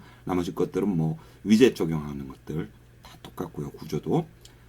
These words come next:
이렇게 하고 이제 여기다가 만약에 이걸 쭉쭉 늘려가지고 쓸 수 있는 가용한 자원들을 다 쓸 수 있게 하지만 어, 하고 싶으면 어떻게 할까?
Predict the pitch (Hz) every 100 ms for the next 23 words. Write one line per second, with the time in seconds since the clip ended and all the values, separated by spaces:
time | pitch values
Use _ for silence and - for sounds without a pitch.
0 | - - - - - 135 139 - 120 110
1 | 90 92 113 127 120 110 92 80 95 110
2 | 104 87 156 - - - - - 104 127
3 | 160 101 110 - - 247 - - - -
4 | 202 143 90 110 117 101 87 92 85 -
5 | - 233 - 226 160 110 - 101 139 120
6 | 101 85 87 85 85 - - - 185 165
7 | - - - 90 - - - - 110 113
8 | 113 113 - - - 131 127 - 101 80
9 | - 117 87 80